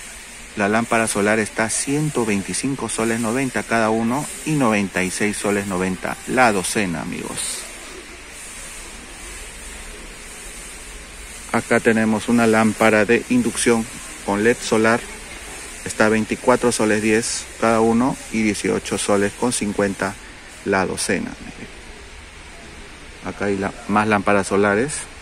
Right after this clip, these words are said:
Ah, interesante. Miren, amigos, este taladro de mano está a ciento veintiuno con treinta cada uno y noventa y tres soles treinta la docena.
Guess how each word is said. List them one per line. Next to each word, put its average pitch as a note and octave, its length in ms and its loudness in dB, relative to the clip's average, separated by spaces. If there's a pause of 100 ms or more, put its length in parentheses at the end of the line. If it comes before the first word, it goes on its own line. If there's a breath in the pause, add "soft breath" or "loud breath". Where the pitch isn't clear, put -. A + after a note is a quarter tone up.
(460)
Ah, G2+ 220 -4 (1040)
interesante. F#2 760 -2 (1400)
Miren, B2+ 300 6
amigos, G#2+ 500 4
este C3+ 200 4
taladro A#2 640 8 (200)
de G#2+ 100 4
mano A#2+ 480 6 (540)
está A#2+ 340 6
a B2 40 4
ciento C#3+ 440 4
veintiuno B2+ 640 6
con G#2 260 4
treinta G#2+ 440 4
cada B2+ 260 6
uno A2 380 6 (1080 loud breath)
y D3+ 100 6
noventa A#2+ 380 6
y G2 40 2
tres G#2 240 2
soles G2+ 280 2
treinta G2 400 0
la F2+ 160 2
docena. F2+ 420 -2